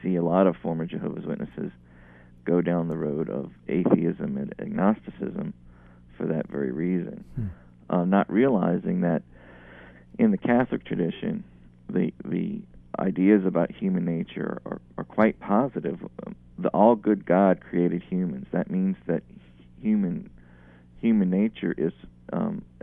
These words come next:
Speaker 1: essentially good. We're wounded because of our, uh, original sin and, and the choices that our first parents made to reject God, and, and then we're also wounded by our own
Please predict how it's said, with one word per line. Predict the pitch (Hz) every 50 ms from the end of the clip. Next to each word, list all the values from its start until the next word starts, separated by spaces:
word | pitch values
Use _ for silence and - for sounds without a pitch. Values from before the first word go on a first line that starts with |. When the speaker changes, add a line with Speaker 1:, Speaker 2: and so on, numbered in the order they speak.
| - - -
Speaker 1:
essentially | 101 - - 101 107 - - - 87 85
good. | - - 110 127 - - - - - -
We're | - - 92 92
wounded | 90 95 107 123 131 123 110 - 95
because | - 92 - - 95 85 85 85 - - - - - - - - - - - - - - -
of | - 90 87
our, | 90 87 87 85 82 85 - -
uh, | - - - - - - -
original | 82 90 87 90 92 92 92 85 87 - -
sin | - 92 90 90 90 90
and, | 87 85 - -
and | - 85 -
the | -
choices | - - - 92 92 - - - 87 87 85 - - - - - - - - - - -
that | 90 90 90
our | 85 82 80 85 - -
first | 104 104 - - -
parents | 98 90 82 - - - -
made | - 85 85 85 - -
to | - - 85
reject | 82 - - 82 101 110 - - -
God, | 92 87 80 80 80 82 87
and, | 82 85 82 - - - - - - - - -
and | - 90 87
then | 87 92
we're | 92 90 87
also | 92 95 - - 90
wounded | 90 87 87 90 87 85 82
by | 82 80 76
our | 73 - -
own | - 95 104 110 107 104